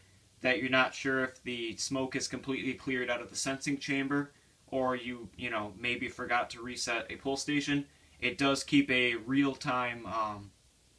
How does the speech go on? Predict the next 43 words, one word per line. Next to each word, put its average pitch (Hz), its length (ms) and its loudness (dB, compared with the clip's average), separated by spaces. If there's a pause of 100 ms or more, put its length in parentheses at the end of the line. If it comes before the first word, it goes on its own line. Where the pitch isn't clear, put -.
(240)
update 131 480 4
right 117 280 0
there 107 320 2 (480)
on 113 280 2
whether 120 320 2
or 110 40 -4
not 113 320 2
that 117 180 2
zone 113 300 -4
is 107 80 -6
still 113 280 -4
an 110 60 -6
alarm. 104 460 -4
So 113 240 -4
once 110 280 -4
the 117 140 -6
detector 117 680 -4 (360)
clears 120 420 -4
the 104 40 -10
smoke, 120 460 -4
you'll 113 100 -4
see 117 200 -2
it 98 80 -2
go 113 180 -6
back 113 260 -2
from 113 200 -10
abnormal 113 880 -4
to 127 100 -8
normal, 120 480 -6
or 113 160 -4
once 110 300 -8
you 110 80 -6
reset 113 400 -8
the - 40 -18
pull 117 220 -10
station, 107 540 -6 (340)
it'll 110 240 -2
go 107 180 -4
from 107 320 -8
abnormal 107 800 -2
back 107 260 0
to - 80 -12
normal. 104 400 -8